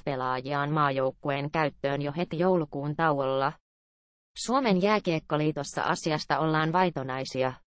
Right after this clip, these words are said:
Vain tekstiviestitse asiaa lyhyesti kommentoimaan suostunut liiton toimitusjohtaja Matti Nurminen kiistää kirjeen koskevan mahdollista pelaajien boikottia. Kirje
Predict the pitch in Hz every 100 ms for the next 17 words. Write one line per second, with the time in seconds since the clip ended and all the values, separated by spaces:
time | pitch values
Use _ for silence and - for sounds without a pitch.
0 | _ _ _ - 180 220 208 175 - -
1 | 156 151 147 - 143 - 175 185 - 160
2 | 143 156 190 180 147 - 175 - 170 151
3 | 147 143 139 139 151 156 143 151 151 -
4 | 185 196 151 143 170 170 156 143 - 143
5 | - 151 151 160 165 - - 175 202 190
6 | 151 147 151 185 170 - 143 139 175 214
7 | 185 151 151 160 - 156 143 139 151 160
8 | 139 135 143 - 143 190 170 139 135 135
9 | 143 147 185 151 - - 139 143 - _
10 | _ _ _ _ _ _ - 233 226 156